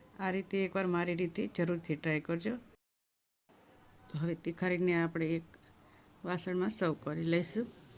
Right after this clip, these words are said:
તો અહીંયા તિખારીને મેં એક વાટકામાં કાઢી લીધી છે. તો ઉપરથી આપણે થોડીક કોથમીર એડ કરી લઈશું. અને અહીંયા તિખારીને મેં ભેક-,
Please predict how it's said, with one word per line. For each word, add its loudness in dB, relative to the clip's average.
તો 0
અહીંયા 2
તિખારીને 2
મેં 4
એક -2
વાટકામાં 0
કાઢી 0
લીધી 0
છે. 0
તો 4
ઉપરથી 0
આપણે 0
થોડીક -4
કોથમીર 2
એડ 2
કરી -2
લઈશું. -2
અને 2
અહીંયા 4
તિખારીને 0
મેં 0
ભેક-, 2